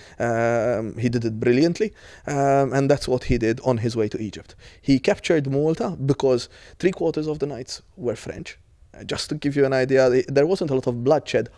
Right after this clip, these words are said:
when Napoleon captured the island, because the secretary to the Grand Master, the Prince of Malta,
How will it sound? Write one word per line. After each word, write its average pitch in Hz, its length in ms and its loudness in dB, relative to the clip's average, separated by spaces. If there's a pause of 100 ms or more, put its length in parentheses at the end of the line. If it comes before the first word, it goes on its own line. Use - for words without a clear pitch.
(120)
when 127 440 2
Napoleon 113 420 0
captured 107 320 -4
the 110 80 0
island, 123 320 -2 (240)
because 139 200 2
the 135 60 2
secretary - 520 -2
to 120 100 -4
the 123 80 -6
Grand 120 300 -2
Master, - 420 -8
the - 100 -12
Prince 123 360 -4
of 113 120 -6
Malta, 98 380 -8